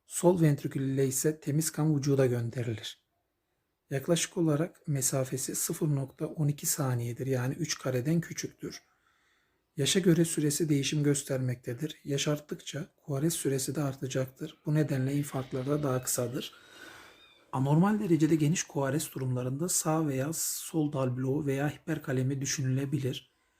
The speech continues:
Göğüs derivasyonlarında sıfır nokta sıfır dört saniyeden kısa olması gerekir.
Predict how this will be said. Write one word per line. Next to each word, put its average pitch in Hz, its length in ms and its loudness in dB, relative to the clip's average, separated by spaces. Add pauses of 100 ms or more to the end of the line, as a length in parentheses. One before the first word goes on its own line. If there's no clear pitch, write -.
(240)
Göğüs 165 340 2
derivasyonlarında 143 1040 0
sıfır - 360 -2
nokta 147 420 -2
sıfır - 400 -6
dört 156 140 2
saniyeden 139 640 -2
kısa - 240 0
olması 127 400 0
gerekir. 120 640 -8